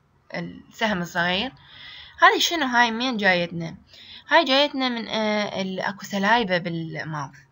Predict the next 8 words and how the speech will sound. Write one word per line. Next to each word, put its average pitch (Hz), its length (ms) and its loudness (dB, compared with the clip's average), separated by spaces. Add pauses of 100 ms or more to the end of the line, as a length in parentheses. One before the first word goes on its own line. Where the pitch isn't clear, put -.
(960)
آه، 180 720 -6
ما، 240 600 2
آه، 196 300 2
منشف 208 360 -2
السلايبة. 165 500 -6
احنا 190 320 -6
شو 262 120 -6
نسوي؟ 214 500 -2